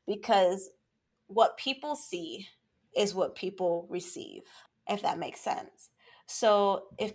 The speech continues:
if someone sees me, the work version of me, versus the version of me that was cooking breakfast on a Sunday and realized I didn't have any heavy cream, so I had to run to the store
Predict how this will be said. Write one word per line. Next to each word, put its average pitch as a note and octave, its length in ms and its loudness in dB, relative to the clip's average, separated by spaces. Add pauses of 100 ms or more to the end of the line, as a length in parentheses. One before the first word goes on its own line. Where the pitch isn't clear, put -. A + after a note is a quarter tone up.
(120)
if A3+ 140 -2
someone C#4 380 2
sees G#3 540 -6
me, F#3+ 360 -6 (420)
the G3 120 6
work G3+ 380 2
version F#3 420 -2
of E3 100 -10
me, D3+ 340 -14 (460)
versus G3+ 880 2
the F#3 520 0
version A3 420 0
of G#3+ 80 -6
me G3 340 -2
that F3+ 300 6
was E3+ 640 0
cooking A3+ 420 -2
breakfast F#3 480 0
on F3+ 200 -2
a E3+ 80 -8
Sunday D#3 760 2 (300)
and F#3+ 200 0
realized F3+ 360 2
I F3 80 0
didn't F#3 220 -4
have F3+ 180 4
any F3 120 -4
heavy F3 260 0
cream, F3+ 520 -8 (680)
so G#3 120 2
I - 20 8
had F#3 200 6
to G3 120 -2
run F#3 220 0
to F#3+ 120 -4
the F3+ 140 -6
store F#3 480 -2